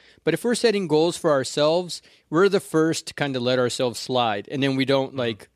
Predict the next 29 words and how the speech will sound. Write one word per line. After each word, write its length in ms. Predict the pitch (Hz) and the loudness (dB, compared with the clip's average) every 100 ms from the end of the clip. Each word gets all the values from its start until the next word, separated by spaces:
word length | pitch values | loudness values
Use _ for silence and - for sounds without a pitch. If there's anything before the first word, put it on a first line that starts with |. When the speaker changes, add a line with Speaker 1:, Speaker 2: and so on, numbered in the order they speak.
| _ | _
Speaker 1:
try 160 | - 135 | -2 -2
to 80 | 123 | -4
stick 280 | - 131 - | -6 -6 -6
to 60 | |
those 260 | 143 151 143 | -4 -4 -2
goals. 420 | 156 156 160 - - - _ | 0 0 -2 -8 -18 -20 _
So 560 | - 160 151 147 - - _ _ | -2 0 2 0 -4 -20 _ _
I 240 | 127 131 143 | -8 -2 -2
find 440 | - 170 160 151 | 0 0 0 0
that 120 | 139 127 | 0 0
if 100 | 139 | 0
I 60 | |
really 540 | 127 113 202 339 311 180 | -2 -2 -2 0 4 4
am 100 | 143 | 2
serious 280 | - 139 127 | 2 2 2
about 200 | 135 127 | 0 -2
something, 300 | 147 127 131 143 | -2 -4 -4 -4
you 100 | 135 | 0
gotta 220 | 143 143 | 2 2
have 140 | 139 | -2
some 140 | - 135 | -4 -4
sort 180 | 143 127 | -2 -2
of 80 | 113 | -2
accountability, 800 | - 131 113 107 117 123 139 143 | -4 -4 -2 -2 -2 -2 -6 -6
some 200 | 131 113 | -6 -6
skin 280 | - 127 | -6 -6
in 100 | 123 | -4
the 60 | 139 | -4
game, 380 | 139 147 156 | -2 -4 -4